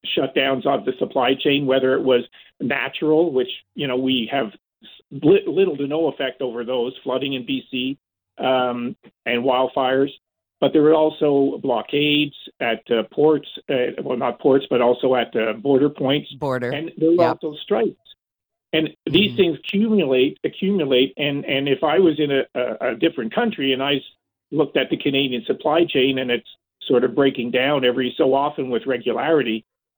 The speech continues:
Speaker 1: or I could go somewhere else where it's smooth and I have reliance on it and my goods are gonna get where they're going,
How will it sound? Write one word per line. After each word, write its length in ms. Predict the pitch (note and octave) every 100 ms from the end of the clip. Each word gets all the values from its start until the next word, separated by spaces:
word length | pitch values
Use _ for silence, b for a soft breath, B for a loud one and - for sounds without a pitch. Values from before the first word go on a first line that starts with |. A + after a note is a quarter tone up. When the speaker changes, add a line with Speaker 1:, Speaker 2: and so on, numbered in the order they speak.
| -
Speaker 1:
or 240 | F#3 F3
I 80 | C#3
could 160 | - C#3
go 160 | C#3 C3+
somewhere 300 | C#3 C3 B2+
else 260 | C3+ C#3+ -
where 260 | C3+ B2
it's 120 | A#2 -
smooth 320 | C#3 C#3+ D3
and 100 | C3
I 120 | B2+ A2
have 220 | B2+ A#2 -
reliance 680 | C#3 B2+ B2 C3+ C#3 C3+
on 200 | C#3 C3
it 160 | C3 C3 _ _ -
and 100 | A2+
my 140 | A#2+
goods 260 | A#2+ C#3+ C#3
are 80 | C3
gonna 200 | B2+ A#2
get 220 | C3 -
where 200 | C3+ A#2+
they're 120 | A#2+
going, 480 | A2 D3+ E3 A#2+